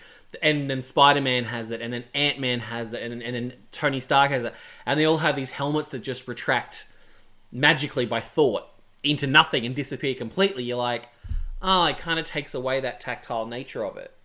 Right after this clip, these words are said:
So, and yeah, given that so much of, yeah, Guardians and Stark tech is the three D holographic displays where people are just touching the air and then it's all being put in in post,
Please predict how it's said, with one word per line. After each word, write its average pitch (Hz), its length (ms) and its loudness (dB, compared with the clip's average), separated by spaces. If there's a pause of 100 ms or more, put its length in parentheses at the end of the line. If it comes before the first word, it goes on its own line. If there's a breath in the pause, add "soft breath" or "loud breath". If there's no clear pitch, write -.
So, 127 420 0 (280 loud breath)
and 175 160 0
yeah, 156 60 0
given 175 280 -2
that 147 160 -6
so 147 160 0
much 135 240 -4
of, 127 240 -4
yeah, 139 140 0
Guardians 127 640 0
and 113 180 -4
Stark - 380 -2
tech 120 260 -4
is 110 360 -6 (440 soft breath)
the 120 240 2
three 127 380 -2
D 123 180 -4
holographic 120 680 -4
displays 123 580 -2
where 113 140 -4
people 120 240 -8
are 110 80 -6
just 107 180 -14
touching 113 400 -12
the 110 200 -12
air 120 340 -4
and 110 100 -8
then 110 80 -8
it's - 160 -12
all 123 80 -6
being 107 220 -8
put 113 200 -10
in 98 120 -10
in 95 100 -14
post, 127 480 -4